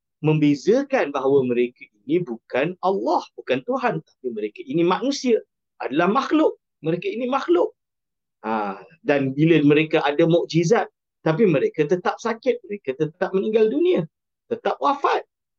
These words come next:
Ini menunjukkan bahawa mereka makhluk, tapi bukan calang-calang makhluk.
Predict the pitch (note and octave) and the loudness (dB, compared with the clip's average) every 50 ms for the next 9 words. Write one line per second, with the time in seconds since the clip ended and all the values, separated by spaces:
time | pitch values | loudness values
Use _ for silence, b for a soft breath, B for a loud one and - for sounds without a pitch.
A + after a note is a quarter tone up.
0 | _ _ _ _ _ _ G2+ G#2+ A2 G#2+ G#2 G#2 A2 G#2+ A2 C#3+ F3 F3 - D#3+ | _ _ _ _ _ _ -8 -4 -4 -2 -2 -2 -2 -2 0 0 0 0 0 0
1 | D3 C#3+ - - A2 B2 B2+ B2+ C3 D3 D3 - F#3 F3+ G3 G3+ G3+ - C4 B3+ | 0 0 0 0 2 2 2 2 0 -2 0 -2 0 0 0 -2 -2 -2 0 0
2 | A3 A3 - - _ _ _ _ _ _ _ _ _ - - - - - B2+ B2 | 0 0 -2 -6 _ _ _ _ _ _ _ _ _ -18 -18 -16 -10 -6 -4 -4
3 | A2+ A2 A2 - A#2+ A2 A2 B2+ B2 C3 B2+ B2+ D3 C3+ C#3+ D3 D3+ A3+ C#4 - | -4 -4 -4 -4 -4 -2 -2 0 0 0 0 0 0 0 0 0 0 0 2 2
4 | C#4+ A#3+ A#3+ - | 2 2 2 0